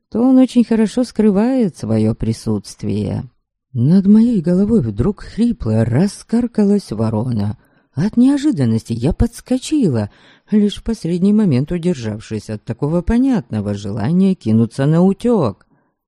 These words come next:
Осторожная птица, встревоженная моим порывистым движением, тяжело вспорхнула с ветви, ещё раз каркнула прямо над моей головой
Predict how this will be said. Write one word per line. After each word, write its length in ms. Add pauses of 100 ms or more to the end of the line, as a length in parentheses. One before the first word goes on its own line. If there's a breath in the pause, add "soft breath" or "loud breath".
Осторожная 840
птица, 480
встревоженная 1000
моим 320
порывистым 640
движением, 720
тяжело 540
вспорхнула 1000
с 120
ветви, 640 (520 soft breath)
ещё 540
раз 420
каркнула 760
прямо 320
над 180
моей 300
головой 600